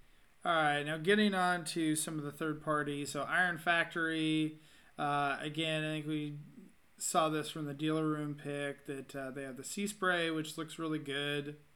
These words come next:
The only thing that's kinda weird with these is, is they're, like, normal Iron Factory scale and not mini bots, you know, which seems,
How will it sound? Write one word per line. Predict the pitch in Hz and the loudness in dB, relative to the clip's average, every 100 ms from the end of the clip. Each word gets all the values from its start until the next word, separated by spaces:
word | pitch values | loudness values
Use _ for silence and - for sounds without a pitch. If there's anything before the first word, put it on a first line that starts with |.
| - - - - - | -20 -20 -20 -20 -2
The | 214 | 4
only | 247 269 | 6 6
thing | 262 | 6
that's | 233 220 | 4 4
kinda | 220 190 | 2 4
weird | 175 180 | 4 4
with | 180 147 | 4 0
these | 143 156 156 | -2 -2 -2
is, | 180 175 | -2 -2
is | 156 139 | -4 -2
they're, | 147 147 | -2 0
like, | 147 139 139 120 - - - 107 - - - - - - - | 0 -2 -2 -6 -14 -20 -20 -20 -20 -20 -20 -20 -20 -20 -12
normal | 151 147 151 170 175 180 | -6 -4 -2 -2 0 2
Iron | 170 165 170 | 4 4 2
Factory | 160 175 170 175 165 | 4 4 4 2 -2
scale | 156 - 165 170 175 | -2 0 0 2 0
and | 156 | 0
not | 135 143 143 | -2 -4 -4
mini | 143 156 | -8 -6
bots, | 156 170 214 226 - - | 0 2 2 -2 -6 -4
you | 202 | -2
know, | 202 202 | 0 0
which | 196 175 - | 0 -2 -6
seems, | - 165 160 156 - - | -8 -8 -6 -6 -6 -10